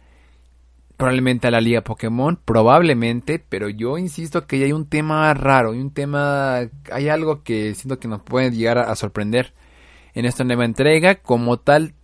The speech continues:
siento, eso sí es igual información preliminar y es nada más un, un pronóstico que no van a dar un salto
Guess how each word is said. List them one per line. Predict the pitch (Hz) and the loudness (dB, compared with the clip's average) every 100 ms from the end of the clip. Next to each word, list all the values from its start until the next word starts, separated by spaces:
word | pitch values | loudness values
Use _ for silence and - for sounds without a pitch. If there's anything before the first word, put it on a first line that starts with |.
| _ | _
siento, | - 135 139 147 - _ - | -6 -4 0 -2 -4 _ -10
eso | 113 110 | -6 -4
sí | 110 120 | -2 0
es | 123 120 | 0 -2
igual | 110 104 104 - | -2 -2 -2 -4
información | 135 120 117 110 143 143 | -4 0 0 0 0 0
preliminar | 135 120 110 107 117 165 214 | 0 2 2 0 2 2 2
y | 139 | 2
es | 131 127 | -2 -2
nada | 123 | -4
más | 131 127 | -2 -4
un, | 135 135 | -4 -6
un | 143 143 139 135 131 - | -4 -2 -2 -2 -6 -10
pronóstico | - 120 127 - 143 160 175 _ _ _ _ _ _ _ _ | -10 -6 -4 -6 -6 -4 -4 _ _ _ _ _ _ _ _
que | - 117 123 135 139 151 147 | -4 -2 0 0 0 0 -2
no | - 117 123 | -8 -2 0
van | 127 127 | 0 0
a | 120 | 0
dar | 120 | 2
un | 123 120 | 0 -2
salto | 117 120 120 - 120 113 110 104 | 0 0 0 0 0 2 0 -6